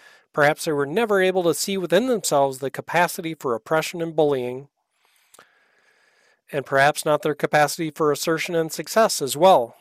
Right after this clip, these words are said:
I've had clients who were terrified into literally years of daily hysterical convulsions by the sheer look of malevolence on their attackers' faces. Such individuals typically come from hyper-sheltered families where nothing terrible is allowed to exist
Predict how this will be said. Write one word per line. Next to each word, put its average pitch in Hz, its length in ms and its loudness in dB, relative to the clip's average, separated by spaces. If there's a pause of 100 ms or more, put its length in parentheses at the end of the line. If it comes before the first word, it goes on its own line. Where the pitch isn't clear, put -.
(1300)
I've 143 120 0
had 147 180 2
clients 175 460 2
who 151 100 -12
were 120 100 -8
terrified 185 680 2
into 147 240 -8
literally 175 480 -2
years 156 440 2
of 127 120 -8
daily 160 360 0
hysterical 156 640 -4
convulsions 135 720 -4 (600)
by 131 140 -2
the 123 120 -4
sheer 175 400 0
look 156 300 0
of 165 100 -2
malevolence 139 720 0
on 127 120 -8
their 123 160 -2
attackers' 151 580 -4
faces. 127 640 -10 (640)
Such - 320 0
individuals 170 560 0
typically 202 480 0
come 160 240 0
from 139 200 -10
hyper-sheltered 156 760 -4
families 139 400 -6
where 123 140 -4
nothing 139 460 -2
terrible 185 580 4
is 151 100 -2
allowed 139 380 0
to 160 100 -10
exist 143 480 -6